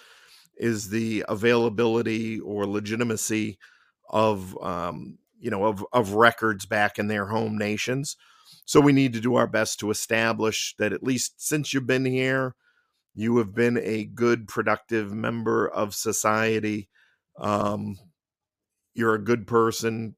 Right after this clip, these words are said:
You have good intentions, uh, and, and, and we need to, to make that valid. And then again, let Congress decide what's the time frame to, from, from that moment to when you are able to apply to become a citizen.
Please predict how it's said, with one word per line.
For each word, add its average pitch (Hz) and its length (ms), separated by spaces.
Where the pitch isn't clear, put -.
You 101 140
have 98 180
good 120 180
intentions, 113 880
uh, - 400
and, 107 260
and, 101 400
and 107 200
we 110 100
need 113 200
to, 104 200
to - 160
make 107 220
that 113 260
valid. 135 480
And 113 260
then 123 300
again, 117 340
let 113 160
Congress 117 420
decide 110 380
what's 110 220
the 107 100
time 113 340
frame 110 480
to, 98 440
from, 113 300
from 113 240
that 123 240
moment 123 400
to 117 120
when 113 240
you 113 140
are 107 160
able 110 300
to 101 140
apply 110 400
to 110 60
become 107 340
a 107 40
citizen. 110 600